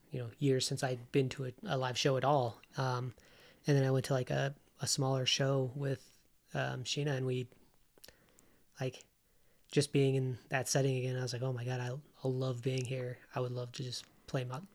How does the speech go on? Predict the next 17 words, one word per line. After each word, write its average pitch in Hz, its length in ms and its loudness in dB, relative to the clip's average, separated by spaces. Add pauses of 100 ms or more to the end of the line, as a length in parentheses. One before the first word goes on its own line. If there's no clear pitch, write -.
(100)
music 131 280 0
again." 131 440 -2 (600)
Um, 131 380 4 (540)
and 151 120 6
part 147 180 8
of 123 180 2 (760)
what 139 160 6
I 139 120 4
love, 127 160 2
like, 127 180 -2
I 151 160 2
like 143 220 2
live 139 280 2
performances, 143 600 2
but 139 160 4
I 131 100 2
love 131 640 -2